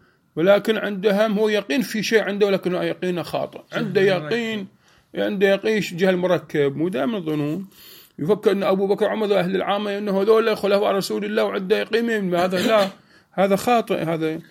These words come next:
Speaker 1: هذا جهل مركب عنده. فالتفكير الإنساني إذن معرض بطبيعته للخطأ والصواب، ولأجل أن يكون التفكير سليمًا وتكون نتائجه صحيحة، أصبح الإنسان بحاجة إلى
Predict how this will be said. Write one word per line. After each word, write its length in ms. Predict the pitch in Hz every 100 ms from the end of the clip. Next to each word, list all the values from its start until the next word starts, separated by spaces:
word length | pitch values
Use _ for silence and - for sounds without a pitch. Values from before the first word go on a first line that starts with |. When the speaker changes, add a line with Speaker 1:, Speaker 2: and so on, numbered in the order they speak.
| _
Speaker 1:
هذا 140 | 160 160
جهل 280 | 165 196
مركب 480 | 180 190 180 - 143
عنده. 420 | 120 131 127 - - - -
فالتفكير 600 | - 196 - 196 - 208
الإنساني 640 | 202 202 185 - 202 214 247
إذن 200 | 254 233
معرض 680 | 202 196 302 277 262 220
بطبيعته 560 | 202 202 185 175 196 196
للخطأ 460 | 165 156 190 190 190
والصواب، 680 | 147 - - 156 214 247
ولأجل 380 | 190 160 190 185
أن 180 | 170 165
يكون 220 | 160 165
التفكير 440 | 160 165 156 - 160
سليمًا 720 | - 156 165 165 220 262 170 - - -
وتكون 920 | 190 190 170 - 202 196 190 190 160 - - -
نتائجه 580 | 190 - 190 185 185 185
صحيحة، 880 | - 180 170 190 185 202 254 277 -
أصبح 420 | 254 - 160 143
الإنسان 760 | 151 135 139 139 - 185 226 247
بحاجة 560 | 147 - 185 151 139 135
إلى 640 | 190 180 175 208 226 247